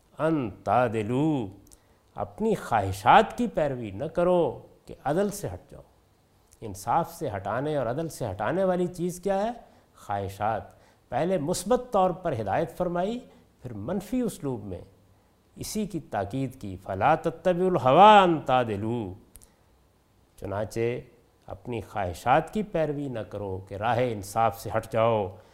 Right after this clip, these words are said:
وَإِن تَلْوُوا أَوْ تُعْرِضُوا فَإِنَّ اللَّهَ كَانَ بِمَا تَعْمَلُونَ خَبِيرًا۔ پھر اگر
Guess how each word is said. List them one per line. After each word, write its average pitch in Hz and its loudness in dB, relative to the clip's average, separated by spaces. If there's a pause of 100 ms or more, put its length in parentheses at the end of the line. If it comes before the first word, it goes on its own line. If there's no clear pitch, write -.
(220)
وَإِن 120 -4 (120)
تَلْوُوا 165 4
أَوْ 240 2
تُعْرِضُوا 139 2
فَإِنَّ 120 -4
اللَّهَ 123 4
كَانَ 165 2
بِمَا 113 0
تَعْمَلُونَ 98 -6
خَبِيرًا۔ 120 0 (720)
پھر 120 -2
اگر 139 -2